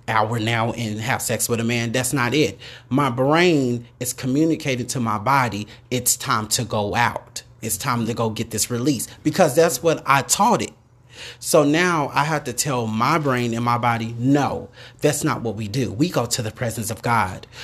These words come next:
We go to the Word of God. We go to community.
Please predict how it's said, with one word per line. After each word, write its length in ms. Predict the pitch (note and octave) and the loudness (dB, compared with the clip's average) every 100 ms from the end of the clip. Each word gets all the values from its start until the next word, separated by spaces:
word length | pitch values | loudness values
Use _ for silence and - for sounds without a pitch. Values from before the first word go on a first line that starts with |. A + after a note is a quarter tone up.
| - C3+ | -8 0
We 100 | D#3 | 4
go 180 | D#3+ | 4
to 160 | D3 D3 | 4 -2
the 100 | A2+ | -2
Word 300 | A2 A#2 G#2+ | -2 -2 -4
of 120 | G2 | -6
God. 380 | A#2+ G#2 - - - - | -4 -4 -4 -14 -16 0
We 120 | D#3 | 4
go 160 | D#3+ C#3+ | 4 2
to 180 | - | -2
community. 720 | A2 A#2 A#2 C3+ G#2 F#2 E2+ | -6 -4 -2 -2 -2 -6 -10